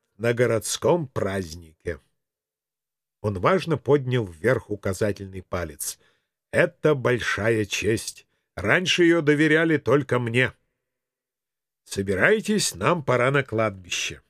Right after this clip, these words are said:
С трудом взяв себя в руки, я сказал: "Признаться, я никогда не видел подобного конкурса". "Естественно.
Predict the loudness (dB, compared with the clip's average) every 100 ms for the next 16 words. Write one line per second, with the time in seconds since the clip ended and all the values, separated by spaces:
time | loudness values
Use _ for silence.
0 | _ _ _ _ _ _ _ _ _ _
1 | _ _ _ _ _ _ _ _ _ _
2 | _ _ -10 -4 0 2 2 0 0 0
3 | 0 -2 -2 0 0 -2 0 0 0 0
4 | 2 2 0 -4 _ _ _ _ _ -2
5 | -2 0 -2 -2 -2 -2 2 2 2 0
6 | -2 0 0 0 0 0 0 0 0 0
7 | 0 -2 -6 -4 -6 -8 -10 -20 -20 -20
8 | -20 _ -6 -6 -6 0 2 2 -2 -4
9 | -4 -4 -10